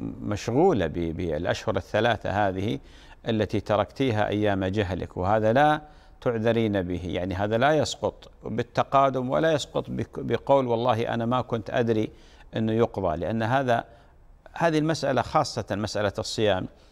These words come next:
من الأمور المعلومة من دين الإسلام بالضرورة، ومن قديم الزمان سبحان الله فقه الناس المسلمين في الصيام قد يكون أكثر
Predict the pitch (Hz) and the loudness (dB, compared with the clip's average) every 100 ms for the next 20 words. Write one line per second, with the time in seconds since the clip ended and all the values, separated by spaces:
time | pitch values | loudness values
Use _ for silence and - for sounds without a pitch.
0 | - - 127 127 131 139 147 127 120 117 | -14 -4 0 0 2 2 2 4 2 2
1 | 127 131 117 120 147 143 151 151 143 135 | 2 4 4 2 2 2 2 2 0 0
2 | 143 127 107 95 92 76 62 - - - | 0 2 0 0 -2 -2 -8 -16 -20 -20
3 | - - - - 113 117 135 160 156 151 | -20 -20 -12 -6 -4 -2 -2 -2 0 2
4 | 151 135 127 120 113 104 87 104 - 117 | 4 2 2 2 0 0 -4 -6 -4 -2
5 | 107 98 92 - 165 - 139 123 120 98 | 0 0 0 -2 -4 -2 0 2 4 2
6 | 87 - - - - - - - 110 117 | -2 -6 -14 -20 -20 -20 -16 -4 -2 0
7 | - 113 117 104 131 - 135 139 139 - | 0 0 0 0 -4 -2 2 4 4 0
8 | 127 131 - 143 147 - 143 127 | -2 -2 -4 -2 -4 -4 -4 -4